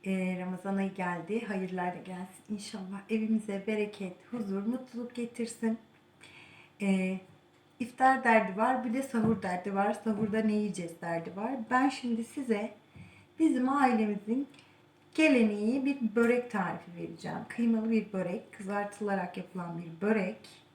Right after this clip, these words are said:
Bunun için önce malzemelerini sayayım. Ee, böyle bir büyük bardak yoğurdum var.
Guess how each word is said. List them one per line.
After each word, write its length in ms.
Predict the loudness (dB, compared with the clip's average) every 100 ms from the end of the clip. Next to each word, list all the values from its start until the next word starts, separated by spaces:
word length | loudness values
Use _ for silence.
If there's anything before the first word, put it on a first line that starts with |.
| _ _ _ _ -20 -20 -20 _ -2
Bunun 160 | 4 6
için 340 | 4 -2 0
önce 500 | 4 4 4 2 0
malzemelerini 880 | 0 2 2 2 2 0 0 -2 -6 -14 -10
sayayım. 380 | -4 -4 -4 -8 -12 -20 _ _ _ -20 -20 -20 -20 -20 -20 _ -4
Ee, 420 | -2 0 -2 -6 -10 _ _ -20 -18 -20 -16 -16 -14
böyle 400 | -12 -10 -10 -6
bir 260 | 0 2 2
büyük 300 | -2 -4 0
bardak 420 | 2 2 -2 4
yoğurdum 640 | 6 6 4 -2 -2 -2
var. 320 | -4 -8 -10